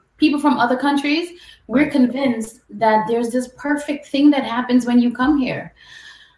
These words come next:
Speaker 1: uh, which doesn't really exist. You just have to figure out what your voice is. You have to hold on to your culture to add the, the flame and the spiciness to whatever it is that you experience here,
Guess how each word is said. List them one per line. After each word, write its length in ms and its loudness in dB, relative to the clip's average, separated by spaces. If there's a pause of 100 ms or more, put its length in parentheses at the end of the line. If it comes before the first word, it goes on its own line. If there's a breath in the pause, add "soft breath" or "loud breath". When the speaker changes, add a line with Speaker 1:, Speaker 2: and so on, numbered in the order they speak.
(160)
Speaker 1:
uh, 280 4
which 260 2
doesn't 300 6
really 320 2
exist. 680 -4
You 300 -2
just 180 -4
have 200 -2
to 80 -6
figure 400 -4
out 240 0
what 140 -2
your 220 0
voice 340 -2
is. 300 -12
You 120 2
have 200 0
to 80 -8
hold 260 -4
on 300 -2 (100)
to 260 -4
your 320 -2
culture 680 -2 (220)
to 420 -2 (400 loud breath)
add 480 2
the, 340 4
the 200 0
flame 800 0
and 180 -4
the 100 0
spiciness 1000 -4
to 100 -6
whatever 380 2
it 80 0
is 140 2
that 180 -2
you 80 -6
experience 680 -4
here, 360 -4